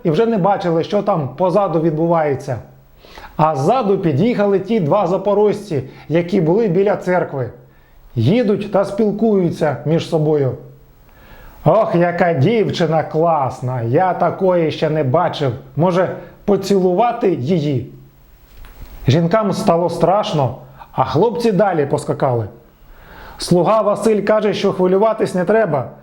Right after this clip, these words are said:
бо хлопці так жартують. І тут хлопці знову повернулись і знову стали по-тупому жартувати, а потім поскакали. Жінкам реально було страшно. Нарешті вони побачили попереду своїх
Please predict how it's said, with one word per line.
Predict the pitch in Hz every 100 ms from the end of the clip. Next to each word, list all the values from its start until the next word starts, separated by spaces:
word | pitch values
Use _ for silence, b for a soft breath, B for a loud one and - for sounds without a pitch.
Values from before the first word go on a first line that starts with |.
| B
бо | 143 170
хлопці | 190 226 220 214
так | 226 175
жартують. | 190 190 208 170 - - - _ _ _ -
І | 135
тут | 240 247
хлопці | - 175 180 226 226 - - - -
знову | 120 214 220
повернулись | 180 170 175 170 160 139 131 - B B B
і | - 160
знову | 135 170 226 196
стали | - - 165 208 220
по-тупому | 220 190 - 147 165 190 196
жартувати, | 151 151 208 202 190 - 123 101 - _ _ _
а | 143
потім | 214 214 208 175 - -
поскакали. | 156 - 175 185 139 107 - - _ - - _ - - - - - -
Жінкам | 113 160 139 196 175
реально | 160 160 202 196 151
було | 127 147
страшно. | 165 - 160 131 - 113 - - _ _ B B B B 123
Нарешті | 135 160 226 220 -
вони | 147 165 170
побачили | 165 127 196 190 143
попереду | 131 117 160 214 185 143 143
своїх | - 120 135 208 208